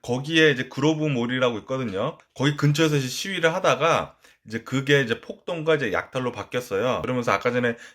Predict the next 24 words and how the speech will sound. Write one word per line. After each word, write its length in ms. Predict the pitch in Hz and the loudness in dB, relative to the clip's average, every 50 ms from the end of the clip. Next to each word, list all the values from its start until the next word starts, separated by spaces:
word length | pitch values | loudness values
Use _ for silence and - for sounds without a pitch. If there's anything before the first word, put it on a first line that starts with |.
| _ | _
영상 300 | - 98 113 120 131 120 | -2 0 0 0 -2 -4
보셨듯이 840 | - - 120 120 139 135 - 127 120 - - 107 113 123 127 110 85 71 | -4 -6 -2 0 0 0 0 -4 -4 -4 -2 -2 -2 0 0 -2 -2 2
그로브 220 | - 147 151 143 | 4 4 4 4
몰을 340 | 151 147 139 127 123 123 120 | 2 2 4 4 4 4 2
막 220 | 113 101 - - - | 2 2 0 0 -2
터는 260 | - 185 185 180 156 | -4 -4 -4 0 0
영상이 380 | 127 117 117 127 120 117 113 | 0 0 0 0 0 0 0
나왔잖아요. 840 | 101 87 85 92 107 110 - 120 101 87 87 95 120 120 90 78 73 - _ | 0 0 2 2 2 2 0 -2 -4 -2 -2 -2 -2 -2 -4 -6 -8 -12 _
웨스트 420 | 104 113 147 156 160 - - 202 | 2 4 4 4 4 -2 -4 0
엘에이랑 640 | 175 135 110 113 113 107 101 101 110 127 160 190 - | 2 2 2 2 2 2 0 2 0 0 -2 -2 -4
이제 200 | 113 107 107 101 | -4 -4 -4 -4
다운타운 680 | - - 107 123 139 151 151 - 147 139 135 135 131 101 | -2 2 4 4 4 4 0 0 0 2 2 2 2 2
엘에이 640 | 98 104 113 113 110 104 92 87 82 78 - 104 | 2 2 2 2 2 2 2 0 -4 -4 -6 -8
두 180 | - - 156 175 | -8 -8 -8 -4
군데서 640 | 202 208 208 196 180 147 139 147 160 165 151 123 | -4 -4 -2 2 2 2 4 4 4 4 4 4
시위를 440 | - - - 208 214 208 180 170 151 | 2 0 -2 -2 0 2 2 0 0
좀 320 | 143 170 156 131 135 - 107 - | 2 4 4 4 4 4 0 -4
하게 400 | - - 180 - 185 180 156 143 | -8 -10 -6 -2 0 0 0 0
됐는데 680 | - 123 117 131 135 131 123 123 135 156 185 196 190 | -2 -2 -2 0 0 0 -2 0 2 2 2 2 0
이게 540 | - - 113 123 139 147 160 156 151 135 - - | -4 -8 -8 -8 -2 0 4 4 4 2 2 2
안 120 | 131 147 | 2 2
좋은 220 | 156 196 185 175 160 | 4 4 2 2 2
게 80 | 165 | 0
뭐냐면 520 | 143 113 113 117 113 110 135 156 143 104 | 2 2 2 2 2 2 2 2 0 0